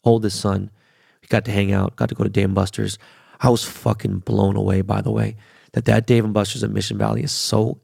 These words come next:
goddamn big. And I've been there many times.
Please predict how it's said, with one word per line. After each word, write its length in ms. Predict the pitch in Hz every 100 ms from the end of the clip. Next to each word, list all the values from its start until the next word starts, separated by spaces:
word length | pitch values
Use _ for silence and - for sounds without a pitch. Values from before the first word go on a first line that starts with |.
| -
goddamn 640 | 95 107 101 95 101 98 - _
big. 360 | 92 101 117 - _ _ _ _ _ _
And 160 | 110 104
I've 220 | 127 -
been 180 | 143 120
there 160 | 107
many 460 | 98 95 101 98 98
times. 400 | - 104 120